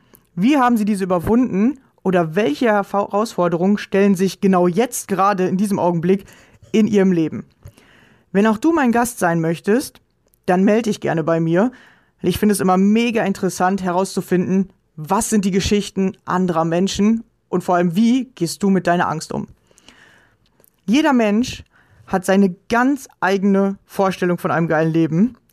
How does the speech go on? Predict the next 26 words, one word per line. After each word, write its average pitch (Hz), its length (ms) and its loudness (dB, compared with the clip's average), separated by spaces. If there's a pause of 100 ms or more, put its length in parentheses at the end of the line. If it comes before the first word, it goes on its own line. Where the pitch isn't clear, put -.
(180)
Ich 170 140 -6
glaube, 196 560 0 (200)
dass 175 220 -4
jeder 190 300 4
Mensch 170 460 -4 (260)
ein 175 140 0
geiles 175 320 0
Leben 170 180 -2
verdient 180 460 2
hat. 170 240 -2 (440)
Das - 300 -2
Einzige, 226 800 0 (160)
was 170 160 -6
uns 170 160 -2
daran 170 520 0 (140)
hindert, 220 560 2
beziehungsweise 180 540 -2
uns 175 140 -4
davon 170 360 -4
abhält, 214 540 -2 (720)
sind 220 300 0
unsere 220 400 -2
eigenen 226 560 0
Ängste 220 580 0 (460)
und 185 220 2
Mauern 196 440 2